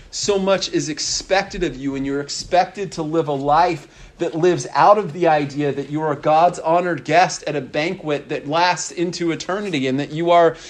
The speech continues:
in fact, a person who was not only bought with a price, but the thing that you have to bring to equilibrium is the idea that God has chosen you, that God has extended an honor to you, that God has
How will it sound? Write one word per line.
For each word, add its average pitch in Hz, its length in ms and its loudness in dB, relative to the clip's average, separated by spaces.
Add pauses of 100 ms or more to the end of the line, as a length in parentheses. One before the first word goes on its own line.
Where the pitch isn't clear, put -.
(200)
in 175 120 2
fact, 185 400 2
a 160 80 2
person 190 400 0
who 160 120 0
was 160 200 0
not 185 280 2
only 180 260 0
bought 175 460 6 (280)
with 180 220 6
a 160 80 4
price, 214 420 4
but 170 160 -6
the 160 80 2
thing 202 220 0
that 202 80 -4
you 180 80 -2
have 180 220 2
to 170 80 -4
bring 170 260 -6
to - 180 -10
equilibrium 185 680 -2
is 151 100 -6
the 170 140 -2
idea 165 260 -4
that 170 180 -8
God 175 380 4 (220)
has 180 220 0
chosen 208 540 0
you, 151 160 0
that 139 160 -8
God 165 280 2
has 165 160 -4
extended 202 520 -2
an 170 120 -2
honor 196 420 0
to - 180 -10
you, 139 140 -2
that 131 160 -6
God 170 300 2
has 165 260 2